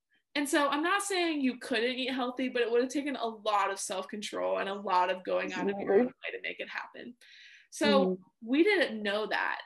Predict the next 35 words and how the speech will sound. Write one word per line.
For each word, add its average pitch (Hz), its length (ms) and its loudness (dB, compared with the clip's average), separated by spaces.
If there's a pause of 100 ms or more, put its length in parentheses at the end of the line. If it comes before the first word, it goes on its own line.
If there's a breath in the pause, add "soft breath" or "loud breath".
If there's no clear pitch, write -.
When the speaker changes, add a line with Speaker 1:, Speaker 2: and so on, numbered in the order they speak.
(480)
Speaker 1:
at 226 140 0
the 208 80 -6
time. 156 440 -8 (160)
So 233 280 -4
Lauren 277 500 -2
just 202 140 6
Speaker 2:
Nope. 202 80 4 (140)
Speaker 1:
kind 220 80 -10
of 214 60 -14
looked - 200 -8
back 208 280 -2
at 208 100 -6
us 202 220 -6
when 202 120 -8
we 196 120 -4
shared 196 440 -2
this, 190 320 -6
you 214 100 0
know, - 300 6
Speaker 2:
<laughs> - 60 -20
Speaker 1:
diet 202 500 2
plan - 260 -2 (100)
with - 180 -12
her. 175 240 -4 (500 loud breath)
And 254 120 2
she 247 180 0
was 226 180 -2
like, 196 320 2 (100)
"L 202 220 4
O 220 180 2
L, 185 560 2 (140)
good 196 240 0
luck - 260 -4
with 269 220 0
that. 330 420 0